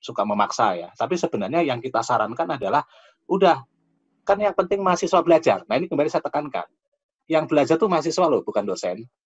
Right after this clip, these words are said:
Jadi kalau, <laughs> kalau kalian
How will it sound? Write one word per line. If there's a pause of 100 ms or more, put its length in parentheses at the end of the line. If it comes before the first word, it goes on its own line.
(180)
Jadi (160)
kalau, (280)
<laughs>
kalau (400)
kalian